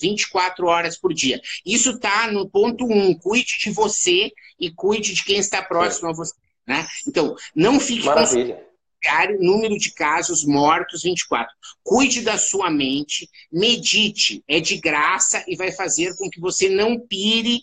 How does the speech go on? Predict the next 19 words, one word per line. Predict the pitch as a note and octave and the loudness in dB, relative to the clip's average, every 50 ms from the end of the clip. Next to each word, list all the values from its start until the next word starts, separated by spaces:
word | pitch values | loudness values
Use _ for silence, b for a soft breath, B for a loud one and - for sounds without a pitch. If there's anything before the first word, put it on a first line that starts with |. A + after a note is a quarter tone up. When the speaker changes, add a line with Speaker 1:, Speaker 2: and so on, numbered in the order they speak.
| B B B B - | B B B B 0
Speaker 1:
nesse | E3 F3 G#3 A#3+ - - - C4 | 2 4 4 4 4 2 2 0
momento | A#3+ A#3 A3 G#3+ G3 F#3 F3+ G3 A3 A3+ G#3+ A3 | 0 2 2 2 2 2 2 2 0 -2 -4 -6
de | G3+ - G3 F#3 - | -6 -6 -6 -4 0
tanta | - F#3 F#3+ G#3 G#3 G#3+ G3+ | 0 2 2 2 0 -2 -2
turbulência. | - G3 F#3+ F#3 G3 A3 G#3 F#3 D#3+ D3 C#3+ C#3 - - - B B B B B - | 0 0 0 0 0 0 2 4 4 4 2 2 0 -4 -6 B B B B B -4
Se | - - G3+ G3 F#3+ | -2 -2 -2 -2 -4
qu-, | - - - - - | -8 -14 -14 -16 -10
quiser | - - F#3+ - - - - - - | -2 0 2 4 6 6 4 4 4
Speaker 2:
Hum. | A#4 | 2
Speaker 1:
ajuda | - - - - F4+ - - - G#4+ | -2 -4 -6 -10 -12 -12 -10 -12 -14
em | - - _ | -16 -14 _
como | - F#4+ - - A3+ G#4 | 4 4 6 6 4 2
meditar, | - F#3+ F#3 - - - - - C#3+ D3+ F3 G#3 G3+ - - | 0 0 -2 -2 -6 -12 -6 -2 0 2 2 0 -2 -6 -2
pode | F3 F3 F#3+ G#3 G3+ - - - | 0 2 2 2 0 -4 -10 -16
me | G#3+ G#3 | -16 -14
mandar | G#3+ G#3+ G#3+ G#3 E3+ E3 E3 E3+ F3+ | -10 -8 -6 -4 -2 0 0 0 0
uma | F3+ F3+ | -4 -6
mensagem | F3+ F3+ F#3 F3+ E3+ - - D3+ D3 D3+ D3+ D#3 D#3+ D#3+ | -6 -6 -6 -6 -4 -2 0 0 0 0 -2 -4 -6 -2
direta. | - F3 F3 D#3 B2+ A2+ A2 | 0 0 2 2 0 0 -4